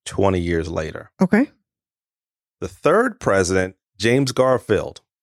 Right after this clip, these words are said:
Speaker 1: was elected president in eighteen eighty. Garfield was shot twice in the back and once in the arm by Charles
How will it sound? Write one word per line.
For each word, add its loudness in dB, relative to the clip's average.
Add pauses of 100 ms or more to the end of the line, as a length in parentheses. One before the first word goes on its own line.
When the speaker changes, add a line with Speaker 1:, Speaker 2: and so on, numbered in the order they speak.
(120)
Speaker 1:
was 0
elected 0
president 0
in -12 (100)
eighteen -6
eighty. -2 (440)
Garfield 2
was 0
shot 0
twice 0
in -4
the 0
back 2
and -6
once 0
in -2
the -4
arm 2
by 2
Charles 2